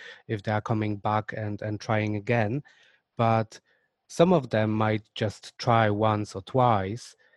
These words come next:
and then leave our shop for months and then come back. And then because of your memory, you might be like, "Oh, I think this is the same guys that, that we had, like,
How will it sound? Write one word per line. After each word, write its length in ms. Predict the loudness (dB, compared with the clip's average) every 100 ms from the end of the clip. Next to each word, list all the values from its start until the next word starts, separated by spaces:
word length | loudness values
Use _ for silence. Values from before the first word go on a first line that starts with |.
| _ _ _
and 160 | -2 0
then 380 | 2 2 0 -4 _ _ _ _ _ _ _
leave 300 | 0 2 2 2
our 240 | 2 2
shop 380 | 2 2 2 0
for 180 | -4 0
months 540 | 4 4 2 -2 -10 -6
and 140 | -2
then 160 | 0 0
come 260 | 0 0
back. 380 | 4 4 4 -4 -20 _ _ _ _ _
And 140 | -2 2
then 340 | 4 4 0 -6 _ _
because 260 | 2 4 4
of 140 | 4
your 340 | 4 6 4 0 _ _ 0
memory, 480 | 4 6 6 4 2
you 280 | 2 2 2
might 280 | 2 0
be 100 | 2
like, 320 | 2 2 0 -12 _ _ _ _ -16 -16 -18 -4
"Oh, 80 | 0
I 100 | 4
think 240 | 4 4
this 180 | 2 -2
is 60 | -2
the 80 |
same 380 | 2 4 6 6
guys 380 | 4 4 4 4
that, 260 | 0 0 0
that 180 | -2 2
we 140 | 2
had, 280 | 4 2 2
like, 340 | 2 2 -2